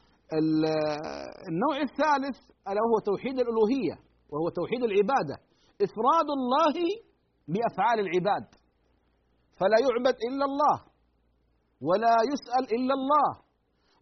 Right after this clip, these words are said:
ولا يتوكل إلا على الله، ولا يستغاث إلا بالله، صرف جميع العبادات لله سبحانه وتعالى، ولا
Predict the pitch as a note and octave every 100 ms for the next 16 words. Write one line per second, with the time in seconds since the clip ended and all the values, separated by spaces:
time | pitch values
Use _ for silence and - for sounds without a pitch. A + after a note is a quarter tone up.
0 | C#3+ G#3 B3 A#3+ A#3+ A3 A3+ C4 C#4+ -
1 | B3+ B3 B3+ C4 A#3+ C4 B3+ C#4+ C#4 F3+
2 | G#3+ A3+ A#3 - A#3+ C4+ D4+ - C#4+ C#4+
3 | C4 B3 A#3 A#3+ C4 C#4+ A#3 - D#4+ D4+
4 | A3 A#3+ A#3 A#3 C#4 F4+ C#4 A#3+ C4 B3+
5 | C4 D#4 E4+ - _ _ _ C3 E3 D3+
6 | G3 F#3 E3 - - F3+ F3+ D3 C#3 C#3+
7 | E3 G3+ E3 - _ _ C#3 D#3+ G3+